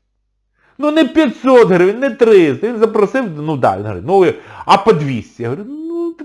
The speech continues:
багато. Да, за сто вісімдесят віддав. Ну, торгуватись ви вмієте чи ні? В кінці, кінці. Ви ж приходите, ні,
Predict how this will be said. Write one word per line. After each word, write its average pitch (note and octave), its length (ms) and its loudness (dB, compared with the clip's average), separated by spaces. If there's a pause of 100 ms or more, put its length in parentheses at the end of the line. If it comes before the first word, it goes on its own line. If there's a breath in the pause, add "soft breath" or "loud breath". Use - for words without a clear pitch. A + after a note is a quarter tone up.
багато. C4+ 720 4 (480)
Да, F#3 500 4
за B2+ 120 -4
сто G3 240 0
вісімдесят D#3 840 -4
віддав. B2+ 540 -12 (640)
Ну, C#4 120 4
торгуватись C#4 760 6
ви F3 140 4
вмієте G3 480 -4
чи - 160 -16
ні? F#2 160 -16
В G2+ 80 -20
кінці, A#2+ 400 -14
кінці. - 360 -20 (280 soft breath)
Ви A#3+ 100 2
ж E3+ 60 -6
приходите, G3+ 380 2
ні, D#3+ 120 -2